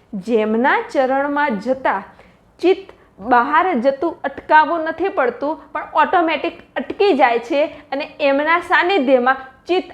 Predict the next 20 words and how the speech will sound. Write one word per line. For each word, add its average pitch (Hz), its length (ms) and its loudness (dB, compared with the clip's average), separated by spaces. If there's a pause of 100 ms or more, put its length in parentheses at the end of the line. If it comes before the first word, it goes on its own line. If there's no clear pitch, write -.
આપમેળે 294 600 2
જ - 140 -14
અંતર 269 340 0
તરફ 285 420 0
વળી 302 300 2
જાય 247 220 2
છે 262 220 -2
અને 269 460 -2
અંતરયાત્રા 285 1160 0
કરીને 330 400 0 (300)
શૂન્ય 339 360 0
શિખરે 254 480 0
પહોંચી 320 460 0
જાય 240 220 -2
છે. 247 260 -2 (220)
તો - 60 -4
આ 330 300 0
છે 320 260 -4
ગુરુ 277 380 -2
કૃપા, 269 520 -4